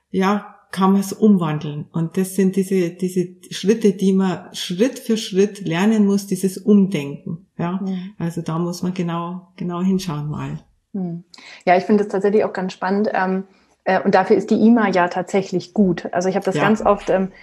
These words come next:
Speaker 2: äh, wie gesagt, ich coache hauptsächlich Frauen und, ähm, wenn, wenn die ein Thema mit dem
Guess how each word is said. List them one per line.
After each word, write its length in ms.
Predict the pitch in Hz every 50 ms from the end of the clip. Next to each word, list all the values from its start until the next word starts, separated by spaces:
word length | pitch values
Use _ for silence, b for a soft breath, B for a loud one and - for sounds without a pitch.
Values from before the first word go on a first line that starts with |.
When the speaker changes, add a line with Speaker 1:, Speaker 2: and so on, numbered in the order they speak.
| B B B B B
Speaker 2:
äh, 300 | - 185 185 180 175 180 -
wie 60 | -
gesagt, 220 | 185 180 185 180 190
ich 80 | -
coache 340 | - - 196 202 - 202 165
hauptsächlich 560 | 175 185 202 196 - 208 190 - 190 196 -
Frauen 500 | - - 196 202 214 233 254 254 247 233
und, 300 | - - 185 185 185 - b b b b b _ _
ähm, 560 | - 196 196 190 190 190 190 185 - - - - _
wenn, 840 | - - - 180 190 196 185 185 196 196 196 196 - - 202 190 190
wenn 180 | 190 190 190
die 480 | 190 202 196 202 208 208 208 202 - - - _
ein 160 | - 208 196 190
Thema 260 | 202 214 214 214 202
mit 140 | 202 196 202
dem 280 | 185 185 180 180 -